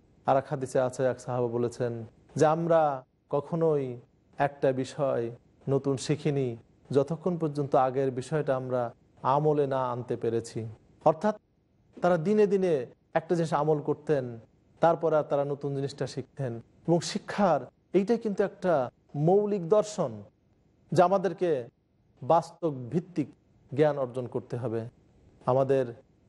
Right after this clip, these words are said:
অনেক ক্ষেত্রে অনেক আলেমের কাছে বহু জ্ঞান আছে যে জ্ঞান হয়তো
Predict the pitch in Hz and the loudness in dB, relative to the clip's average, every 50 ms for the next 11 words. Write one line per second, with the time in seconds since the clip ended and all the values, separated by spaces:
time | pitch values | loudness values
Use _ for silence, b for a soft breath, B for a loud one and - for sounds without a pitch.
0 | _ - 175 190 196 190 190 - - 156 156 - 139 139 143 151 156 156 147 - | _ 2 4 4 2 0 -2 -4 -6 -6 -2 0 0 2 2 2 0 -2 -2 -2
1 | 143 143 143 143 143 131 - - _ _ _ - - 127 123 - - 135 117 117 | -2 0 0 0 -2 -4 -6 -8 _ _ _ -4 -4 -4 -2 -2 -4 -4 -4 -6
2 | - - _ _ _ _ - 143 170 160 170 165 156 139 151 143 139 131 131 131 | -8 -12 _ _ _ _ 0 2 2 2 0 -2 0 0 2 0 0 0 -2 -4
3 | - - - 131 120 117 - _ _ _ _ _ _ - 143 123 147 156 131 156 | -6 -6 -6 -6 -6 -6 -8 _ _ _ _ _ _ -8 -2 2 2 2 4 4
4 | 156 156 151 151 131 147 151 147 151 143 135 131 123 | 4 2 2 -2 -4 -6 -6 -4 -2 -2 -2 -2 -2